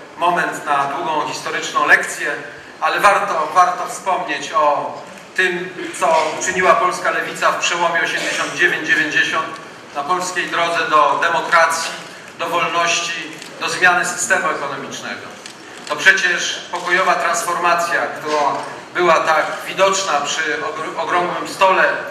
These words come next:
a która stała się później inspiracją, zachętą dla wielu innych narodów. Pamiętajmy, że z doświadczeń polskiego okrągłego stołu korzystali i wschodni Niemcy,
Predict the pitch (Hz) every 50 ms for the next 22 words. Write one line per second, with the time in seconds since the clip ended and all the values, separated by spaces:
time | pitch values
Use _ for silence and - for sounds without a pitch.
0 | - - - 160 147 - - 175 175 - - 202 196 175 - - - - - -
1 | - - 180 175 175 175 - - 175 180 185 190 190 - - 151 - - 160 156
2 | - - 185 190 180 175 165 160 - - - - - - - - 165 165 170 190
3 | 190 180 175 185 208 220 214 214 190 - - - 147 143 139 120 - - - -
4 | - - - 143 147 147 147 147 170 - - 170 - - - 147 147 143 151 151
5 | 151 170 170 165 170 170 151 - 151 143 143 - 180 170 165 156 - - - -
6 | 175 165 156 - - - 170 165 165 165 156 - - - - - - - - 160
7 | 160 151 147 - - 170 165 165 160 151 147 143 143 147 143 135 135 131 135 -
8 | - - 180 180 175 - 147 143 143 160 165 170 175 175 - - 180 175